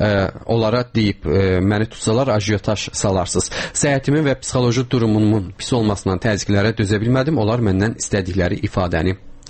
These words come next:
aldılar." Məktubda Kamran Seyidov altı aydır əzab çəkdiyini vurğulayaraq dindarlardan üzr istəyib. Allah bütün qardaşları bu zalımların şərindən qorusun.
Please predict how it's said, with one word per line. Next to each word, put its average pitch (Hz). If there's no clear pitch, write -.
aldılar." 85
Məktubda 147
Kamran 131
Seyidov 135
altı 123
aydır 107
əzab 104
çəkdiyini 101
vurğulayaraq 117
dindarlardan 107
üzr 104
istəyib. 95
Allah 101
bütün 120
qardaşları 110
bu 123
zalımların 110
şərindən 107
qorusun. 104